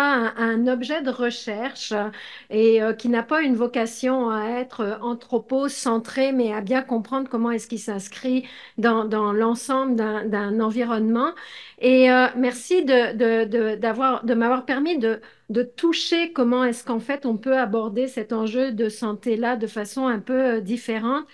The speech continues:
J'ai aimé le faire réfléchir et toucher. Puis, euh, je pense que c'est, euh, c'est ça que vous m'avez permis, euh, d'avoir, euh, cet après-midi. Puis, euh, je le dis vraiment d'une façon, euh,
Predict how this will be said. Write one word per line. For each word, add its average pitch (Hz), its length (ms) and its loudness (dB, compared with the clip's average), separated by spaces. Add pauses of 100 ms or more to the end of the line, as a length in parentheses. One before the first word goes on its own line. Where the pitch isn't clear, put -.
(340)
J'ai 247 220 4
aimé 294 440 2
le 240 300 4 (280)
faire 269 300 -6
réfléchir 262 640 -4
et 247 120 -2
toucher. 247 640 -2
Puis, 226 200 0
euh, 220 200 0
je - 100 -8
pense 294 240 -8
que 233 100 0
c'est, 220 360 0
euh, 208 160 0
c'est - 180 -4
ça 269 220 -6
que 240 40 -8
vous 233 80 -6
m'avez 214 280 -4
permis, 226 580 0
euh, 208 160 -2
d'avoir, 214 480 -2
euh, 196 140 -4
cet 196 240 -8
après-midi. 214 640 -2 (280)
Puis, 240 220 4
euh, 233 80 8
je 233 120 2
le 233 60 2
dis 254 120 0
vraiment 254 260 0
d'une 269 160 2
façon, 233 500 -2
euh, 208 100 -2